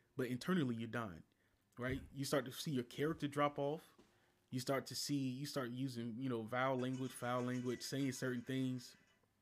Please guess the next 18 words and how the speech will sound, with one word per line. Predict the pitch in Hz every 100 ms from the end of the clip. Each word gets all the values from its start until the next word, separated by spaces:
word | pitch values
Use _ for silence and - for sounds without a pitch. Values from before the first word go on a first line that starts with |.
| _ - _
Um, | 131 131 123 120 110 _ - _ _ _
you | 151
start | 147 160 147
to | 135
just | 127 131
notice, | 127 135 147 131
like, | 117 120 110
just | 123 110
deadness | 101 139 123 120
happening | - 127 120 110
inside | 107 131 123
of | 113
you. | 107
You | 110
no | 123
longer | 127 131 117
have | 127 117 101
love | 120 117 110